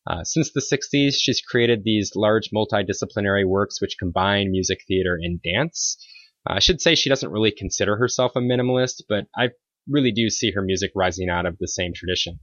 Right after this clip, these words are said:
as young Riley Reich and Glass. Um, she is also primarily known for her vocal innovations and kind of extended vocal techniques. If, it's really incredible what she does with her voice. Uh, she actually debuted with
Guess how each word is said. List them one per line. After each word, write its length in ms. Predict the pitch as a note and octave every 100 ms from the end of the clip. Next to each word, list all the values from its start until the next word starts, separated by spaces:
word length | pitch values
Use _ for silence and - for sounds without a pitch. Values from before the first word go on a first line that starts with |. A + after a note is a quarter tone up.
| -
as 120 | - F#2+
young 240 | F#2 F2+
Riley 480 | F2 F2 F2 E2+ F2 F#2
Reich 180 | F2+ -
and 120 | F2
Glass. 520 | F2+ F2+ - - - _ _ - _ _ _ -
Um, 220 | - - - - -
she 220 | - E3+ E3+
is 180 | F#3
also 360 | - C#3+ - B2+
primarily 500 | - A#2+ A#2 A2+ A2
known 260 | G2+ G2+ G2
for 100 | F#2+
her 180 | F#2+
vocal 480 | F2 G2 G#2 G2 F2+
innovations 720 | F2+ E2+ E2 E2+ - F2 F2 - F2
and 80 | F2+
kind 140 | F#2 F2
of 60 | -
extended 480 | - - F#2 F2+ E2+
vocal 300 | F2 - A2
techniques. 760 | - - C#3 D3+ - - - - - - _ - -
If, 160 | - -
it's 480 | - C2+ D#2 - A2+
really 240 | G#2+ G2
incredible 360 | F#2 F#2+ F2 E2+
what 140 | E2+
she 140 | -
does 200 | F2+ E2+
with 140 | F2 -
her 160 | F2
voice. 540 | F2 F2 E2 - - - - _ - -
Uh, 80 | - -
she 120 | B2+
actually 400 | B2 A2+ F#2+ - _ - -
debuted 520 | G#2 G2+ C3 A#2+ G2
with 300 | F2+ F2